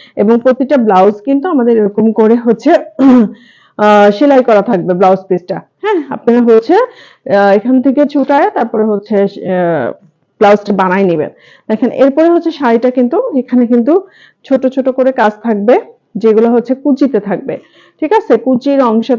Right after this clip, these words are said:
থাকবে এবং এইখানের কুচির অংশ থাকবে। এরপরে এখান থেকে শুরু হবে হচ্ছে শাড়ির হচ্ছে মেইন কাজগুলা, এইভাবে হচ্ছে ওয়ার্ক থাকবে, ঠিক আছে? এইভাবে হচ্ছে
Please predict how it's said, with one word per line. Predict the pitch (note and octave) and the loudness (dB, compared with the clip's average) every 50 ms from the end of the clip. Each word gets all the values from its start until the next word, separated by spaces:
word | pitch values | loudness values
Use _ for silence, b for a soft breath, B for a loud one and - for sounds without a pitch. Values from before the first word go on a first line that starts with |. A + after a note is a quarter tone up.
| A#3+ | -4
থাকবে | A3 G3+ G3 G3 A3 D#4+ F4+ D4 | -4 -4 -4 -2 -2 -2 0 0
এবং | A3+ A3+ A3 - - G#3 | 0 -2 -2 -2 -2 -2
এইখানের | G#3+ G#3 - A3+ A3+ A#3+ B3 B3+ B3+ | -2 -2 -2 -2 -2 -2 -2 -2 -4
কুচির | B3+ A#3+ - A3+ G#3 G3 | -6 -4 -2 -2 -2 -2
অংশ | G3+ G3 G3+ A#3 G#3 - | -2 -4 -4 -6 -6 -4
থাকবে। | A3 G3+ F#3+ G3 A3+ B3+ A4 A4+ B B B B B B B G3 | -6 -8 -4 -2 -2 -2 -2 -4 B B B B B B B -4
এরপরে | G3+ G#3 A3+ A#3+ B3 A3+ | -2 0 0 0 0 0
এখান | A3+ A3+ A3+ A3 G#3+ | 0 -2 -6 -4 -4
থেকে | B3 B3+ C#4 C4+ - | -2 -2 -4 -4 -4
শুরু | A#3+ G3+ A3 A3+ A3+ | -2 -2 0 0 0
হবে | A3 G#3 G3 A#3+ D#4 D#4+ - | -2 0 2 0 0 0 -2
হচ্ছে | A#3+ G#3 G3+ - - D4 F#4 A4+ A4 - - | -6 -6 -6 -6 -4 -4 -4 -4 -6 -10 -16
শাড়ির | - A3+ F#3+ F#3+ G3+ A3+ A3 - | -10 -4 -2 -2 -2 -2 -4 -6
হচ্ছে | A#3 A3+ A3+ - - D#4+ G#4 A#4+ B B B B B B B B | -8 -10 -8 -6 -4 -4 -4 -4 B B B B B B B B
মেইন | A3 A3+ A3+ A#3 A3+ - | 0 2 2 2 0 0
কাজগুলা, | G3 F#3+ F3+ E3+ - F#3 E3+ E3+ D#3+ - b b b b b b - | 0 0 -2 -2 -4 -4 -4 -4 -4 -8 b b b b b b 0
এইভাবে | A#3 A#3+ C4 B3+ A#3+ D4 D4+ | 2 2 2 2 2 0 0
হচ্ছে | C#4+ B3 - C#4+ B3 A3+ G#3 | -2 0 2 2 2 4 4
ওয়ার্ক | F#3+ F3+ F3+ F#3 - - | 2 2 0 -2 -6 -6
থাকবে, | - E3+ D#3 - C3 F#3 - | -6 -6 -6 -6 -8 -8 -6
ঠিক | B3 B3+ D#4+ | -6 -4 -4
আছে? | F#4+ F#4+ - F4 D#4 - F#3+ - _ _ _ _ _ _ - | -6 -4 -4 -4 -4 -4 -6 -8 _ _ _ _ _ _ -6
এইভাবে | G#3 G3+ A3+ A3 B3 A#3 A3+ B3+ | -2 -2 0 0 0 0 0 0
হচ্ছে | B3+ B3 A#3 A3+ A#3 - D4 E4+ G4+ | 0 0 -2 -2 -2 -2 -2 -2 -2